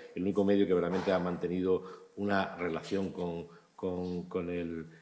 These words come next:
con el conflicto de manera lógica ha sido el diario El Mundo con Mónica Bernabé, ¿no? Y, y algunos otros periodistas, pues, han ido de cuando en cuando, pero la mayor parte de los periódicos, ha habido incluso periódicos de referencia,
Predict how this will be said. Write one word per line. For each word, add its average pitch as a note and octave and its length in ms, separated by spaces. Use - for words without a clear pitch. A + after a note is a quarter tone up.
con F#2 160
el F2 80
conflicto F#2+ 400
de E2+ 80
manera F2+ 480
lógica F2 400
ha G2 60
sido F2 240
el E2 80
diario F2 240
El F2 40
Mundo F2 240
con F2+ 220
Mónica F2 260
Bernabé, D#2+ 600
¿no? G#2+ 320
Y, - 140
y D2+ 460
algunos F2 280
otros F#2+ 180
periodistas, F2 420
pues, F2+ 160
han D#2+ 80
ido F2+ 120
de F2 100
cuando D#2 180
en D2+ 80
cuando, F2+ 240
pero - 140
la D2+ 60
mayor D#2+ 180
parte - 200
de F2 80
los E2 80
periódicos, F2 480
ha E2+ 40
habido E2+ 120
incluso E2+ 260
periódicos F#2 380
de E2+ 80
referencia, F#2 640